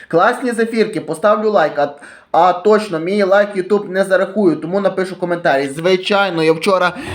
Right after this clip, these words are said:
подивився, скільки лайків під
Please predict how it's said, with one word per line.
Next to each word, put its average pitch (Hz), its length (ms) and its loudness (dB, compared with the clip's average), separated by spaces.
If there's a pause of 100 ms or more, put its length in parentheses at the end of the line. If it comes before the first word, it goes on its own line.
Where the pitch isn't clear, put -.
(160)
подивився, 185 680 2
скільки 196 580 -2 (340)
лайків 170 800 -2 (1080)
під 170 240 -4